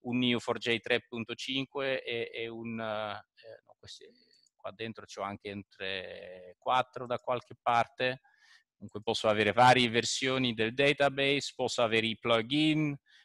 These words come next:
e posso avere anche i front-end tool, i vari tool di sviluppo, tutti quanti installati. Non è il, ehm, non è il nostro prodotto server, eh, per la produzione.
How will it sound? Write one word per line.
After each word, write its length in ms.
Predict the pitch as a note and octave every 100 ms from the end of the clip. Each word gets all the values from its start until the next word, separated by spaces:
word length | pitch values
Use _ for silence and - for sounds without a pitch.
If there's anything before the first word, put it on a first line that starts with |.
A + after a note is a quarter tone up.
| _
e 160 | - D#3
posso 360 | - D3 - C#3+
avere 360 | C3+ C3 C3+ B2
anche 320 | A#2 A#2+ A#2
i 80 | G#2
front-end 720 | - A#2+ A#2+ A2 A2+ A2 -
tool, 380 | A#2+ A#2 A2+ A2
i 80 | G2
vari 360 | G2+ G2+ G2+
tool 220 | F#2+ G#2
di 120 | G2 G2+
sviluppo, 580 | G#2 A2+ G#2+ G2 G#2+
tutti 280 | - A2 -
quanti 300 | - G2+ F#2+
installati. 680 | G2 - F#2+ D#2+ D#2 - E2+ _ _ - - - -
Non 240 | C#3 E3
è 360 | G3 G#3 - -
il, 400 | D#3 D3+ D#3 D3
ehm, 380 | C#3+ C3+ C3+ B2+
non 180 | C#3 C3+
è 60 | D3
il 100 | E3
nostro 400 | D3+ C3+ - B2
prodotto 1200 | - A#2 A#2 A#2 A#2 _ A#2 A2+ A2+ A2 G#2+ G#2+
server, 840 | - - A#2 A2+ A2 A2+ A2+ - -
eh, 160 | A2+ G2
per 140 | A2+
la 140 | A2 G2
produzione. 880 | A2 G#2 G#2+ - - F#2 F2 E2